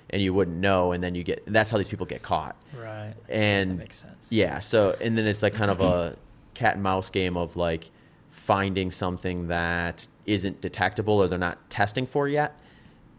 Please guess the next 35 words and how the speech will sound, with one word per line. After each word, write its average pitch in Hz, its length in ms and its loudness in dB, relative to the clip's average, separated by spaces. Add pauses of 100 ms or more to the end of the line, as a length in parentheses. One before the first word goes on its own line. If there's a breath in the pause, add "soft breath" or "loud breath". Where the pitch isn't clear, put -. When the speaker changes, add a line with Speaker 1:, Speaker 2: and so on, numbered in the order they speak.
(120)
Speaker 1:
versus 104 440 2
finding 95 340 0
out 90 80 2
what 92 100 2
it 92 40 4
is. 95 100 0
So 107 80 0
now 104 180 4
they 110 100 2
have, 98 360 0
like, 85 280 -2
biological 90 460 2
passport - 600 -4
stuff - 380 -8
where 95 180 0
they 92 100 0
have 101 460 0
your, 90 460 0 (100)
Speaker 2:
Interesting. - 300 -14
Speaker 1:
so 135 100 0
this 156 160 4
is 147 80 -2
why 120 220 4 (140)
you've 131 240 -2
probably 113 180 4
seen 107 180 -2
some 104 120 -2
of 95 40 -2
this 98 180 4
where 104 60 0
they'll 98 120 4
have 95 200 0
someone 98 240 -2
like, 87 200 -4
"Oh, 139 380 6